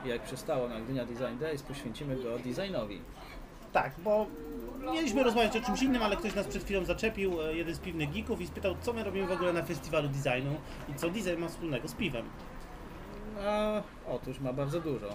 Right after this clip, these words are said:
Speaker 1: Dla nas od samego początku było ważne, żeby nasze piwa nie tylko dobrze smakowały, ale też dobrze wyglądały i wszystkie odczucia z nim związane były bardzo
Speaker 2: Do-
Speaker 1: przemyślane i zaprojektowane tak, żeby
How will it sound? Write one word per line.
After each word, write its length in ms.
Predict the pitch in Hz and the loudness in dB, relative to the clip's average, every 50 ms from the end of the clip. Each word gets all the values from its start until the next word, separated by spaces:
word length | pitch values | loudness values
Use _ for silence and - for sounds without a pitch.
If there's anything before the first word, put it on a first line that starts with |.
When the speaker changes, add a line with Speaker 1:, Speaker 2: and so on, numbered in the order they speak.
| - - - 139 | -8 -8 -6 -2
Speaker 1:
Dla 180 | 143 147 156 | 0 0 0
nas 180 | 170 147 135 - | 0 -2 -4 -6
od 60 | 143 | -8
samego 300 | - 147 147 147 143 135 | -6 -4 -4 -2 -2 -4
początku 540 | - 143 131 - 139 131 123 - - 196 190 | -4 -6 -6 -4 -4 -4 -4 -4 -6 -6 -4
było 200 | 156 151 147 131 | -2 -2 -2 -2
ważne, 300 | 123 131 123 123 127 123 | 0 -2 -4 -4 -4 -8
żeby 220 | 117 123 123 123 120 117 120 | -8 -6 -6 -4 -6 -6 -6
nasze 220 | 120 117 117 - 131 | -8 -10 -10 -10 -12
piwa 260 | - 135 127 120 120 | -10 -10 -10 -8 -8
nie 80 | 120 120 | -10 -10
tylko 220 | 113 123 113 - 117 | -10 -10 -10 -8 -8
dobrze 240 | 120 113 - 120 110 | -8 -8 -8 -10 -10
smakowały, 640 | - 123 107 - 107 101 104 104 107 117 139 165 185 196 208 208 202 170 | -10 -10 -10 -10 -12 -10 -8 -6 -6 -4 -4 -4 -4 -4 -4 -6 -4 -2
ale 160 | 135 123 120 | -2 -2 -2
też 160 | 127 127 123 | -4 -6 -6
dobrze 260 | 131 123 113 110 117 | -6 -6 -6 -8 -10
wyglądały 760 | 113 117 107 113 107 107 107 113 123 135 147 151 151 160 160 151 135 135 | -10 -10 -8 -8 -8 -6 -4 -2 -2 0 0 0 -2 -2 -4 -6 -8 -8
i 220 | 131 123 123 120 117 117 - - - - - - - - - | -8 -8 -6 -6 -8 -10 -12 -14 -14 -14 -16 -16 -16 -16 -16
wszystkie 320 | - - 147 143 - 143 127 | -10 -8 -8 -6 -2 -2 -4
odczucia 360 | 127 - 156 143 143 135 120 | -2 -4 -6 -6 -4 -4 -4
z 60 | 113 | -4
nim 140 | 135 123 113 | -4 -4 -4
związane 480 | 110 120 120 113 117 123 123 123 117 113 | -6 -8 -8 -8 -6 -6 -4 -4 -6 -6
były 300 | 120 117 113 113 113 110 113 113 110 - - - - 127 | -6 -4 -4 -4 -4 -4 -6 -8 -8 -10 -12 -14 -12 -6
bardzo 280 | 120 120 120 - 123 | -2 -2 -2 -2 -2
Speaker 2:
Do- 80 | 117 113 | -6 -6
Speaker 1:
przemyślane 840 | - - - 127 123 120 - - 143 135 143 156 151 135 123 120 120 117 | -8 -8 -6 -6 -6 -6 -8 -6 -4 -2 -2 -2 -2 -4 -4 -4 -6 -6
i 500 | 113 107 110 110 107 107 107 107 104 104 | -8 -8 -8 -8 -8 -8 -8 -10 -10 -8
zaprojektowane 1000 | 107 113 110 - - 120 110 107 107 - 117 110 107 117 113 113 110 107 107 107 107 - - - - - - - - - - | -8 -8 -8 -8 -8 -8 -8 -8 -8 -8 -10 -8 -8 -8 -8 -6 -8 -8 -8 -10 -10 -12 -12 -14 -14 -16 -16 -16 -12 -8 -6
tak, 140 | 117 113 110 104 | -6 -6 -6 -6
żeby 360 | 110 107 98 107 107 107 107 | -8 -8 -8 -8 -6 -6 -6